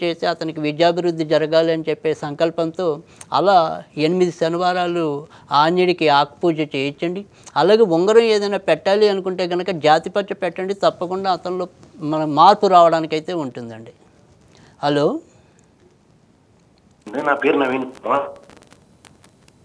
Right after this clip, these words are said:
Speaker 2: హలో.
Speaker 1: న-, నవీన్ అండి?
Speaker 2: అవునండి, నవీన్ కుమార్, నాగ వెంకట లక్ష్మీ శ్రీ సాయి నవీన్ కుమార్.
Speaker 1: రైట్.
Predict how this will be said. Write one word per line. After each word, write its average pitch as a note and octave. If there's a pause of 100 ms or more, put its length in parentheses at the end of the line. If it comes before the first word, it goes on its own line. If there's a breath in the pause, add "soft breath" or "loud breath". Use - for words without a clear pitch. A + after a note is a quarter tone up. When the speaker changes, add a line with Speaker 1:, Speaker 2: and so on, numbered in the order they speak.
(880)
Speaker 2:
హలో. -
Speaker 1:
న-, D3+
నవీన్ F3
అండి? E3 (880)
Speaker 2:
అవునండి, D#3
నవీన్ D#3
కుమార్, C3
నాగ C3
వెంకట C3
లక్ష్మీ B2+
శ్రీ A#2+
సాయి B2
నవీన్ B2+
కుమార్. A2+ (380)
Speaker 1:
రైట్. C#3+